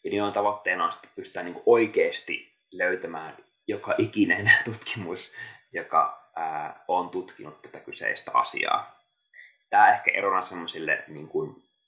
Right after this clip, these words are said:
ää, narratiivisille katsauksille tai scoping katsauksille, mitkä pyrkii vähän, niin kuin, vaan kartoittamaan sitä tutkimusta, mutta minkä tämmöiset tiedonhakumenetelmät ei ole ihan niin semmoiset systemaattiset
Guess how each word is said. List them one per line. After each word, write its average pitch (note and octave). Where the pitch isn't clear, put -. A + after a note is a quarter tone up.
ää, D#2+
narratiivisille G#2+
katsauksille F2+
tai E2+
scoping F2+
katsauksille, D#2+
mitkä D#2+
pyrkii F2
vähän, E2+
niin D#2+
kuin, D#2+
vaan D#2+
kartoittamaan D#2
sitä -
tutkimusta, -
mutta -
minkä D#2+
tämmöiset D2
tiedonhakumenetelmät F2
ei F2+
ole -
ihan E2
niin D2+
semmoiset -
systemaattiset -